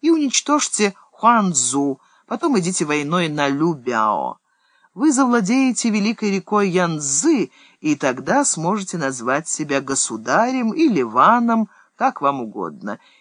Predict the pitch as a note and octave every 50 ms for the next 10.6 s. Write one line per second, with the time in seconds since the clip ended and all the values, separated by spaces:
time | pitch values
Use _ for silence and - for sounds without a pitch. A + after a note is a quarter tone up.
0 | _ - D3 D#3+ D#3+ - - C#3 B2 A#2+ A#2+ B2+ C3+ D3 D#3+ F3+ G#3+ G#3+ - -
1 | - C3+ - - E3 D#3+ D3+ F#3 A#3 A3+ F3+ C3+ A#2 F#2+ - - - - - -
2 | - _ _ _ _ _ _ _ _ _ _ _ _ _ _ - A#2+ A#2 - -
3 | - A#2+ F#2+ - - F3+ G#3 B3+ C#4 C#4 _ - _ _ _ _ _ _ _ _
4 | _ _ _ _ _ _ - C#3+ C#3 - - - C3+ A#2 - - C#3 C3 C#3+ D3+
5 | D3+ D3 _ _ _ _ _ _ - A#2+ A#2 B2 B2+ C3 C3 B2+ C3 C#3 E3 E3+
6 | D3+ - - F3+ F#3 A3 F3+ A2+ F#2 _ _ _ _ _ _ _ _ _ _ _
7 | _ _ _ _ _ _ _ _ _ _ _ _ _ _ _ _ _ - - -
8 | E4+ F4+ F4 - - B3 A#3 A3+ A#3+ C4 C4+ C4 B3 - _ _ _ _ _ _
9 | - - E3+ E3+ - - F4+ F4+ F4 - F#4 D4+ E4 C#4 G3 E3 D#3 C#3 C3+ C3+
10 | C3 C3 - - C3 B2 A#2+ - - C3+ - -